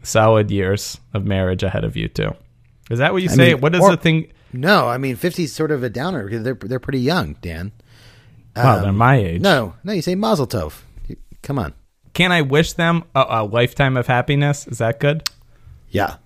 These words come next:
Speaker 2: totally. That's great.
Speaker 1: All right, a lifetime of happiness.
Speaker 2: May you, may you have a bountiful marriage, and may your first child be a masculine child.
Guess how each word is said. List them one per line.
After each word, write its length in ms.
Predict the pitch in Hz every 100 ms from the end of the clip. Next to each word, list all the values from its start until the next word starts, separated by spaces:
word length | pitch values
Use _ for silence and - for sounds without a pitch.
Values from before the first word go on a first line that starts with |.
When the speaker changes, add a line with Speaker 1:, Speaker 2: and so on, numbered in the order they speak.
| -
Speaker 2:
totally. 380 | 131 101 65 60 -
That's 180 | 123
great. 260 | - 80 - _ _ _ -
Speaker 1:
All 60 | 117
right, 180 | 107 - -
a 60 | 101
lifetime 460 | 123 139 - 127
of 80 | 117
happiness. 680 | 110 95 113 113 113 - - - _
Speaker 2:
May 120 | - 139
you, 200 | 147 151
may 140 | 156
you 160 | 147 147
have 340 | 135 160 165
a 160 | 143 135
bountiful 580 | 117 139 156 165 - 156
marriage, 460 | 135 131 131 127
and 120 | 104 117
may 140 | 117
your 220 | 110 110
first 340 | - 127 120 -
child 440 | 131 117 113 107
be 120 | 107
a 60 | 101
masculine 520 | 95 90 - 85 80
child. 460 | - 76 57 55